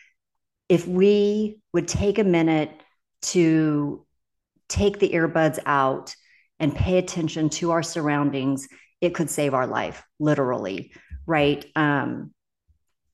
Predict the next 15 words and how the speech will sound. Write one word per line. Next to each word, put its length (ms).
it's 180
the 120
fight 240
or 40
flight 240
instinct. 580
It 260
kicks 320
in, 440
we 140
don't 220
listen 260
to 200
it. 300
And 500